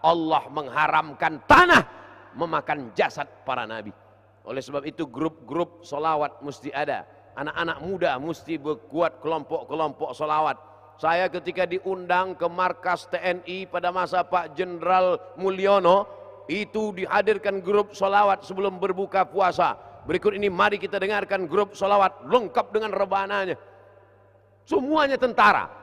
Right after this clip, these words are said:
Tentara punya grup solawat. Ini pula bisa masyarakat biasa yang tak ada kuasa apa-apa, tak ada grup solawat. Alhamdulillah, kita masih ada grup solawat. Saya dengarkan dengan telinga saya sendiri,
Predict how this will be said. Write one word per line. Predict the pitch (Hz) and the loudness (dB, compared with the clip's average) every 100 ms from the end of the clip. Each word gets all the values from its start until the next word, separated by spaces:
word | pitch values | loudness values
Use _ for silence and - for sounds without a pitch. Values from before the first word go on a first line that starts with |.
| - - - | -20 -20 0
Tentara | 269 254 - 277 302 302 277 220 185 | 2 2 4 6 6 8 8 8 4
punya | 254 277 254 | 0 2 4
grup | 254 254 | 6 4
solawat. | 214 247 226 160 - - - - - - - - - - _ _ | 4 6 6 6 0 -12 -20 -20 -20 -20 -20 -20 -20 -20 _ _
Ini | 302 269 240 | -6 -4 -4
pula | 185 240 190 - | -4 -2 -2 -4
bisa | 220 247 - 233 196 165 147 - - | -10 -8 -4 0 0 -2 -10 -16 -4
masyarakat | 226 - 214 208 202 | -2 2 2 0 -4
biasa | 175 214 185 220 185 165 - - | -2 0 2 2 2 -2 -8 -6
yang | - 214 | 0 0
tak | 214 | 0
ada | 220 214 | 0 0
kuasa | 214 214 196 190 190 | -2 2 2 2 0
apa-apa, | 196 190 190 190 175 165 | 0 2 0 2 0 0
tak | 190 196 | -2 -2
ada | |
grup | 160 185 170 | 0 -2 -2
solawat. | 170 160 135 - - - - - | 0 2 2 -2 -18 -20 -20 -6
Alhamdulillah, | 156 165 156 165 156 151 131 - - - | -4 0 -2 -2 -4 -2 -4 -6 -20 -10
kita | - 175 | -2 0
masih | 165 156 165 | 0 0 -2
ada | 151 | -2
grup | 143 160 | -2 -4
solawat. | - 143 139 131 - - - | -2 -2 0 0 -4 -20 -4
Saya | 165 | 0
dengarkan | 160 160 202 185 175 160 | 0 2 2 0 -2 -2
dengan | 175 | -2
telinga | 160 160 185 262 240 214 | -4 0 6 6 6 2
saya | 214 214 | 2 0
sendiri, | 165 202 160 | 4 4 4